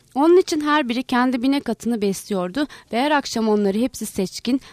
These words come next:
bakımlı ve Arap atıyla yerli cinsin döllenmesinden elde edilmiş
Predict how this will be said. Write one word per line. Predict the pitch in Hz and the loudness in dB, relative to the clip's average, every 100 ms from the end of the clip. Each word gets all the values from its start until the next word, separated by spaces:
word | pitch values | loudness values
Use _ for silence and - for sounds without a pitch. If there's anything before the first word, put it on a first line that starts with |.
| - | -8
bakımlı | 214 - 208 190 233 | -8 -4 -2 0 0
ve | 254 | 2
Arap | 254 302 262 | 2 2 0
atıyla | 240 196 185 | -2 -2 -2
yerli | 196 208 214 269 | 0 0 0 -2
cinsin | 226 214 208 202 196 | -2 -2 -2 -4 -2
döllenmesinden | 190 196 190 202 208 - 220 240 | -2 -2 -2 0 -2 -2 -2 0
elde | 220 180 170 | 0 0 -4
edilmiş | 165 165 208 - | -6 -4 -4 -6